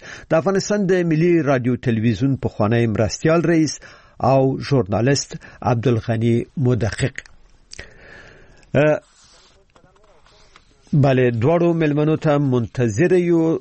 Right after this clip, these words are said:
اه، متاسفانه چې له استودیو سره دوی تر دې دمه وصل نه دي.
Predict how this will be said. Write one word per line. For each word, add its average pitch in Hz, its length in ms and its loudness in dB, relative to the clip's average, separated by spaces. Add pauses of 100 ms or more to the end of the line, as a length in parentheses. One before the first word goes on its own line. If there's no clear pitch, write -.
اه، 123 220 2
متاسفانه 117 680 -2
چې - 180 -4
له 117 200 2
استودیو 110 360 -2
سره 113 260 0
دوی 117 540 0 (300)
تر 131 120 0
دې 117 180 0
دمه 117 260 0
وصل 117 420 0
نه 120 220 2
دي. 151 440 0